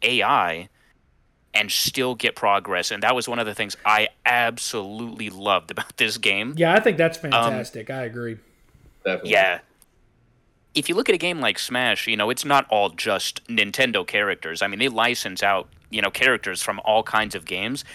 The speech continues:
Speaker 1: And I really think that this game, Multiverses, should take a note from that. And, you know, while they do have a lot of properties, I think there are a lot of characters that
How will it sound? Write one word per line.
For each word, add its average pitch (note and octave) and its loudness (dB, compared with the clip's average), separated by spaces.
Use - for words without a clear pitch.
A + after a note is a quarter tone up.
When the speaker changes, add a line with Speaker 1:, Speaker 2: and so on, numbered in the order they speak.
Speaker 1:
And A#2 4
I A#2+ 4
really C3+ -2
think C3 -6
that G#2+ -14
this C3+ 0
game, A2 -2
Multiverses, A2+ -4
should B2+ -6
take B2+ 0
a A2+ -4
note G2 -2
from F2 -4
that. E2+ -2
And, F2+ -4
you G#2 -4
know, G2+ 2
while A2+ 4
they A2+ 0
do B2+ -2
have D#3+ 2
a B2 4
lot A#2 4
of G#2+ -4
properties, C#3+ 2
I A2+ 2
think C3+ -6
there B2 2
are A#2 -4
a G#2+ -4
lot G2 -2
of B2+ -8
characters G#2+ -6
that F#2 -2